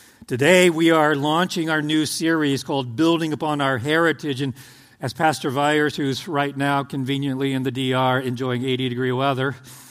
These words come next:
he's gonna have a shock on Tuesday when he comes back, but as he talked to us about last week, Pastor Vyers mentioned last week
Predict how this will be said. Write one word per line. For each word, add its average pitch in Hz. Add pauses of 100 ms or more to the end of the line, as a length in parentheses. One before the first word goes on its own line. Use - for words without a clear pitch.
(480)
he's 131
gonna 127
have 120
a -
shock 123
on 123
Tuesday 123
when 120
he 117
comes 117
back, 127
but 117 (1160)
as 156
he 160
talked 170
to 165
us 147
about 143
last 135
week, 139
Pastor 135
Vyers 135
mentioned 131
last 127
week 127